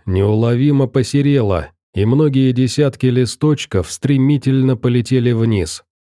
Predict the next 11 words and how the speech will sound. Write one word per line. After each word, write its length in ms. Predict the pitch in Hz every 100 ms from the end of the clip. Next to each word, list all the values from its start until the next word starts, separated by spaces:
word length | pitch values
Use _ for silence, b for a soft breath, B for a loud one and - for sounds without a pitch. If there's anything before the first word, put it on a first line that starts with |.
| _ _ _
Грянул 720 | - 85 110 151 147 143 135
немилосердным 1040 | 127 135 139 135 123 - 147 135 117 131 131
металлическим 960 | 123 123 123 131 135 135 113 - 113
лязгом 600 | 113 139 139 101 95 85
выстрел 680 | 73 92 143 131 - 139 135
Леры, 500 | 135 151 135 95 85 -
отправляя 680 | 113 - 127 127 139 135
гранату 680 | 113 117 120 123 143 143 107
в 80 | 92
образовавшуюся 1200 | 110 117 117 123 127 135 120 - 127 120 110 120
щель. 480 | 107 - 113 87 69